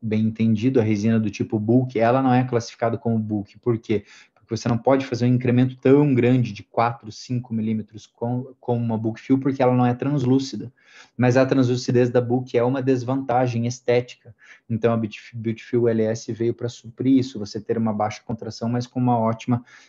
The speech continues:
estética, tá? Ela tem uma construção volumétrica de apenas zero oitenta e cinco. Gente, isso é muito, muito, muito baixo, tá? Comparado com as resinas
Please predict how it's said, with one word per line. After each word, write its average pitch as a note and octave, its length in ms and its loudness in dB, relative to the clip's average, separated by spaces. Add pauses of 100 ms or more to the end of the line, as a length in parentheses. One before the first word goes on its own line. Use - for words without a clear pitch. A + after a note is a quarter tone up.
(160)
estética, - 840 -4 (200)
tá? C#3 320 0 (320)
Ela A2+ 100 -2
tem B2 140 -4
uma B2 100 0
construção B2 560 -4
volumétrica A#2 580 -4
de A#2+ 120 -4
apenas B2 340 -4
zero A#2+ 540 -4
oitenta B2+ 520 -2
e C3+ 120 2
cinco. C3 560 2
Gente, B2 340 2
isso A2+ 160 -8
é - 20 0
muito, B2+ 400 0
muito, A#2+ 300 -2
muito B2 240 -4
baixo, A2+ 540 -2 (180)
tá? A2+ 160 -2
Comparado A2 500 -2
com - 80 -6
as A2 120 0
resinas A2 500 0